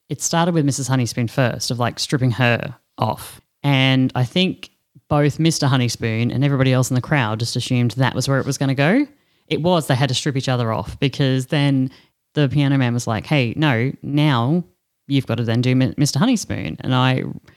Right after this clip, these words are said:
he was such a champion, because I know this is not his usual, this is not where he usually likes to be. And I knew, like, with the attention on him, but he was such a good sport, and I could just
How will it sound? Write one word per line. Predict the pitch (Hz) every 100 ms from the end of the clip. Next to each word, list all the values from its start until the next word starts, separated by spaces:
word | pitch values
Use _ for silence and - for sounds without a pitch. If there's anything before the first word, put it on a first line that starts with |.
| _
he | - 170 220
was | 233 208 190
such | - 185 175 -
a | 165
champion, | - 151 127 113 107
because | 110 135
I | 147
know | 156 165
this | 170
is | 165 143
not | 131
his | 110 139 120
usual, | 135 120 123 120 117 123 - _ _ _ _ -
this | 185
is | 208
not | 196
where | 175
he | 156
usually | 151 135 143
likes | 135 135 -
to |
be. | 135 120 113
And | 135
I | 131
knew, | 135 143
like, | 135 -
with | 139
the |
attention | 131 147 127 123
on | 120
him, | 113 117
but | 117 -
he | 175
was | 165
such | 165 165
a |
good | 165 151
sport, | - 147 131
and | - 131 -
I | 131
could | -
just | 131 139 -